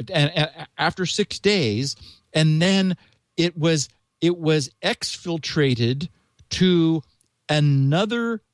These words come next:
website somewhere else in the world, and that location was,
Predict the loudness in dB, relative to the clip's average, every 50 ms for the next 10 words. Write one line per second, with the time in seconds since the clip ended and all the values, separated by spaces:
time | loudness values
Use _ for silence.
0 | _ -8 -4 -2 -2 -2 -2 -4 -4 -4 -2 -2 -2 -2 -2 -2 -4 -4 -8 -12
1 | -14 _ _ _ _ _ _ -10 -4 -2 0 2 2 2 0 0 -2 -2 -2 -2
2 | -2 -2 -2 -2 0 0 2 2 2 2 2 2 2 0 0 -2 -4 -6 -6 -6
3 | -2 0 0 0 2 0 0 -2 -2 -2 -4 -4 -2 -2 -2 -2 -2 -4 -4 -4
4 | -2 0 0 0 0 0 -2 -6